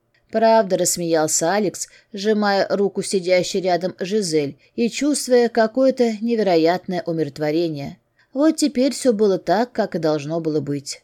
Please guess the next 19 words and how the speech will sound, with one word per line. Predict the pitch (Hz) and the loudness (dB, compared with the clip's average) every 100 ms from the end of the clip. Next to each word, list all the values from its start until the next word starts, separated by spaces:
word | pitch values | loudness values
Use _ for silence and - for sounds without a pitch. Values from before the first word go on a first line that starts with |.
| _ | _
Вот | - 196 | -2 -2
теперь | 190 196 190 196 226 | 2 0 0 4 4
его | 220 196 196 | 4 0 0
маленькая | 185 202 196 180 190 | 0 0 -2 -2 -2
семья | 190 170 180 | -2 0 2
была | 175 170 160 | 2 2 2
в | |
сборе, | 151 151 196 214 160 135 _ _ _ | 0 -2 0 2 0 -4 _ _ _
наконец-то | 165 156 143 160 160 - - 170 | -8 -2 -2 0 -2 -4 -8 -6
вместе. | 190 233 226 - 143 165 _ _ _ _ _ | -2 0 0 -2 -8 -10 _ _ _ _ _
"И | 254 | 2
я | 262 262 | 4 4
смогу | 254 247 233 240 | 2 0 2 2
посмотреть, | - - 233 226 233 240 | 2 2 2 2 2 2
как | - 226 | 2 0
вы | 220 | 0
с | 214 - | -2 2
Эль | 220 214 - | 4 4 2
летаете?" | 202 - 160 151 190 - 285 | -2 0 0 0 -2 0 -2